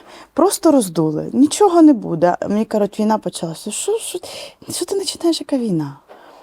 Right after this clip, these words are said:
А потім дивлюсь, е, я була в селі, не було мені ніяких вибухів. Е, тільки паніка людей в соцмережах, потім мені дзвонили близькі, знайомі, е,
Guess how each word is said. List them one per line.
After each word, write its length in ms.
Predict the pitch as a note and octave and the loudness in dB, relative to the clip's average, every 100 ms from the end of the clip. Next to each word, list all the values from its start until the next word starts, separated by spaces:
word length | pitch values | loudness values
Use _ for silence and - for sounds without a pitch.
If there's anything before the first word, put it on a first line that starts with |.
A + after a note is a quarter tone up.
| _ _ | _ _
А 160 | - F#3 | -4 -2
потім 400 | - A#3+ B3 A#3 G#3+ G3 F#3 G#3+ A3 A3+ - - | 0 0 2 2 0 -2 -2 -2 -4 -4 -6 -6
дивлюсь, 760 | - F3+ F#3 F3+ F#3 C4 - - - | -6 0 2 4 2 2 0 -6 0
е, 260 | F#3 F3 E3+ | 2 4 4
я 120 | G#3 | 4
була 180 | G3+ G3 | 4 2
в 60 | F#3+ | 0
селі, 640 | - G#3 D4 F#4 B3+ G#3 - | -2 2 4 6 4 -2 -8
не 480 | - - G#3+ A#3+ B3 | -10 -2 4 6 6
було 300 | G#3+ F#3+ F3 | 4 4 2
мені 220 | E3+ E3+ | 2 2
ніяких 480 | E3+ F3 E3+ F3+ - | 4 2 2 -2 2
вибухів. 540 | F4 A#3+ A#3 G#3+ G3 - - - - - - - - | 4 4 2 2 0 -2 -20 -20 -20 -20 -20 -20 -16
Е, 340 | - A#2+ E3+ E3 | -6 0 2 0
тільки 340 | G3+ G#3 - | 2 2 0
паніка 500 | F#3 G#3 F#3+ F3 F#3 | 0 0 0 0 0
людей 260 | F3 F3 F3 | 0 2 2
в 40 | |
соцмережах, 800 | - F3 - F3 G#3 C4+ G3 F#3+ | 2 -4 0 2 4 4 2 -2
потім 380 | - F#3+ D#3+ D#3+ | -4 -4 -2 -2
мені 400 | D#3+ D#3+ D#3 D#3 | 0 2 0 -2
дзвонили 560 | D3+ D#3 E3 E3 D#3 D3+ | -6 -2 2 4 2 0
близькі, 640 | D3+ E3 - C#4 C#4+ C4 | -2 -2 0 4 4 4
знайомі, 1040 | F#3+ F3 E3+ A#3+ C4+ B3+ A3 G#3 G3 F#3 | 0 0 4 4 4 2 0 -2 -2 -2
е, 160 | F3 | -2